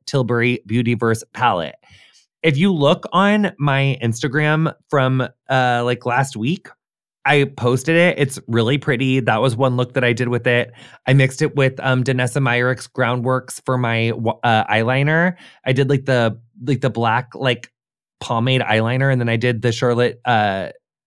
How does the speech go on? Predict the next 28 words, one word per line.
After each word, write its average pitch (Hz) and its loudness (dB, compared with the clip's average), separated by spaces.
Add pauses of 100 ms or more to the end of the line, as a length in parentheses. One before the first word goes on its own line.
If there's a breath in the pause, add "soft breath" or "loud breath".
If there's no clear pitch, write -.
(180)
Beautyverse 127 0
palette 143 2
on 120 -2
my 110 0
eyes. 101 0 (160)
Really 120 2
pretty. 110 -2
Loved 110 0
it. 104 0 (560 loud breath)
Then 185 4
I 247 2
did 185 2
another 139 2
color 208 2
combo 170 2
of 170 6
it 165 2
that 139 -2
I 135 4
didn't 139 0
post 139 -2
'cause 135 -4
I 131 4
was 127 2
just, 131 -4
like, 151 0
running 120 0
out 120 0